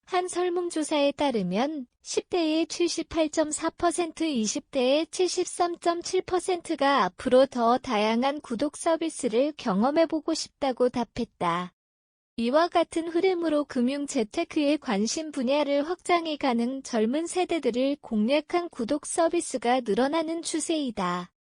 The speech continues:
경심사란 주식을 하거나 파이프라인을 구축하는 등 경제적인 부분에 관심이 많은 지 세대를 일컫는 말이다. 요즘 젊은이들 사이에 파이어족이라는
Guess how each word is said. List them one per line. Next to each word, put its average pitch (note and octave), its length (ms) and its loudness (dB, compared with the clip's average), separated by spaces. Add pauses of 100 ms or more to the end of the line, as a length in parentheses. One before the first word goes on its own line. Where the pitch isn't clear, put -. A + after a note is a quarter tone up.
(920)
경심사란 E4 800 0
주식을 D4+ 540 -2
하거나 B3+ 440 0
파이프라인을 E4 1040 0
구축하는 B3+ 800 -4
등 C#4 380 0
경제적인 D#4+ 800 0
부분에 A3+ 640 -2 (180)
관심이 D#4+ 640 -2
많은 B3+ 440 0
지 D#4+ 200 0
세대를 E4+ 480 0
일컫는 D4 640 -2
말이다. F#3+ 720 -2 (1300)
요즘 C#4 320 0
젊은이들 D4+ 720 -2
사이에 D4+ 540 0
파이어족이라는 D#4+ 1000 0